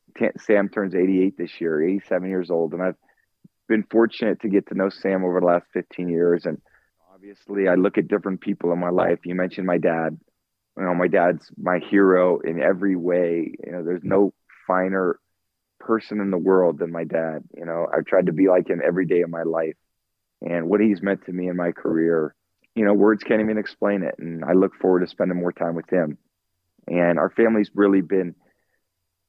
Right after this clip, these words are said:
engulfed in sports since I was a kid. And, uh, you know, he's been there every step of the way in my career. And then other people have too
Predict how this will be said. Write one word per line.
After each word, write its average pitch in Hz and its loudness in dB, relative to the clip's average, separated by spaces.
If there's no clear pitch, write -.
engulfed 120 2
in 107 -4
sports - -4
since 98 -8
I 92 0
was 90 -2
a 92 -10
kid. 87 -4
And, 85 -6
uh, 82 2
you 80 -4
know, 85 -6
he's 104 2
been 87 -4
there 87 4
every 90 0
step - -6
of 85 0
the 85 2
way 85 2
in 85 -2
my 87 -4
career. 85 -2
And 87 0
then 101 0
other 120 2
people 110 -6
have 110 -4
too 98 -2